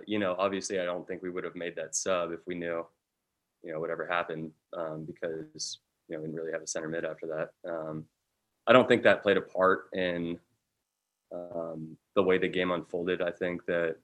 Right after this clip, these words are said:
the way the game unfolded was due to our mentality as a group and, uh, the non-collectiveness, um, and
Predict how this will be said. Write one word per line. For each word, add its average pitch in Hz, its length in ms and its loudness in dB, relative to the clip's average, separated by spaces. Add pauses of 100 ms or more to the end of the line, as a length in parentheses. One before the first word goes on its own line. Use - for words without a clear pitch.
(280)
the 92 60 2
way 90 220 2
the 90 120 -2
game 87 240 0
unfolded 87 680 -2
was 82 240 -6
due 90 180 -4
to 85 180 -2
our 80 280 -6 (480)
mentality 98 680 6
as 95 120 2
a 95 40 0
group 92 420 -2 (420)
and, 82 520 -2 (120)
uh, 80 340 -12 (1080)
the 85 200 -6
non-collectiveness, 98 1400 2 (220)
um, 78 440 -14 (320)
and 78 420 -6